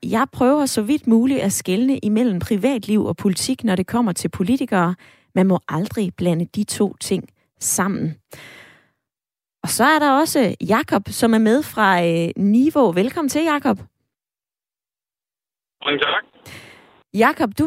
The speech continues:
Speaker 1: mener ikke, at pressens dækning er, øh, ok, fordi det her, det handler om hans mand og ikke Pape selv. Uddyb lige det.
Speaker 2: Ja, altså, jeg tror, alle, der sidder ude i stuerne og nu siger, at, øh,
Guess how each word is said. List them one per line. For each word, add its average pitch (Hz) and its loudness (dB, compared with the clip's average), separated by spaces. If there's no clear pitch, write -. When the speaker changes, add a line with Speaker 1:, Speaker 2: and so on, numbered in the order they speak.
Speaker 1:
mener 302 2
ikke, - -4
at 233 -2
pressens 247 -2
dækning 247 0
er, 185 4
øh, 170 0
ok, 262 0
fordi 233 2
det 285 0
her, 294 0
det 262 0
handler 277 2
om 214 2
hans 220 0
mand 277 0
og 202 2
ikke 262 -2
Pape 240 -2
selv. 277 -2
Uddyb 285 2
lige 269 -2
det. 285 0
Speaker 2:
Ja, 139 -4
altså, 156 -6
jeg 147 -4
tror, 185 -2
alle, 170 -2
der 170 -6
sidder 185 0
ude 202 -4
i - -4
stuerne 185 -2
og 143 -2
nu 160 -6
siger, 180 0
at, - -20
øh, 135 2